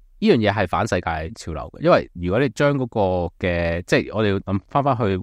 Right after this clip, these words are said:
第一步就係諗點解當初會有所謂嘅辣招先。但係 by the way，其實我哋，我，我自己好唔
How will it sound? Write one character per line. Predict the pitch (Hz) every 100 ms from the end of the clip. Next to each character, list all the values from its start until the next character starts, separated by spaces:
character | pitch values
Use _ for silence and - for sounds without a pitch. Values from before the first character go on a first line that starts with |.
| - _ _ -
第 | 82
一 | 104
步 | -
就 | 87 87
係 |
諗 | 85 90
點 | - 87 123
解 | 104
當 | 117 117
初 | 113 113 110 98
會 | 82 80
有 | 76 71 73 76 - - - _ _ - _
所 | - -
謂 | 101 87
嘅 |
辣 | 78
招 | -
先。 | 92
但 | 98 95
係 | -
by | 107
the | 113
way， | 139
其 | -
實 | 73
我 | 85
哋， | 87 80
我， | - 82 98
我 | 98
自 | 101
己 | 107
好 |
唔 | 107